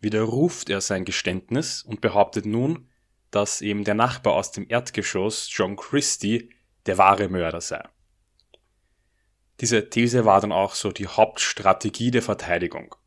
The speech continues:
Christie hatte ein paar Vorstrafen, hauptsächlich wegen Diebstählen, aber auch eine wegen einer Körperverletzung. Diese lagen aber schon einige Zeit zurück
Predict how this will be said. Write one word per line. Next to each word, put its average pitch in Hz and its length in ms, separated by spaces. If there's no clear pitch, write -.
Christie 123 340
hatte 110 300
ein 107 200
paar 98 180
Vorstrafen, 110 880
hauptsächlich 107 640
wegen 95 300
Diebstählen, 113 800
aber 95 280
auch 95 160
eine 95 260
wegen 95 180
einer 95 140
Körperverletzung. - 880
Diese 113 500
lagen 104 260
aber 107 120
schon 113 120
einige 107 340
Zeit 101 240
zurück 127 420